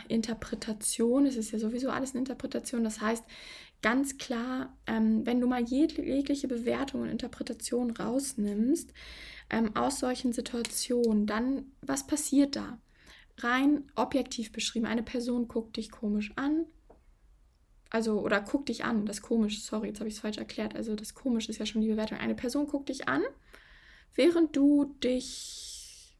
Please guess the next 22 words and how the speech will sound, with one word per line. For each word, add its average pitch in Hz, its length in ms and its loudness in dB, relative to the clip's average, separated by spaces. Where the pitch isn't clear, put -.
während 277 340 4
du 269 40 4
etwas 240 240 -2
in 220 80 2
einem 220 120 4
Meeting 233 280 2
sagst, 220 440 -4
während 233 220 -2
du 226 60 0
dich 220 280 -6
um 214 220 2
einen 214 260 -2
Kunden 214 340 -2
kümmerst, 208 600 -2
was 220 200 -8
weiß 220 140 -6
ich, 226 120 -8
um 196 60 -6
einen 220 140 -6
Kollegen, 226 560 0
eine 214 160 0
Kollegin. 220 520 -2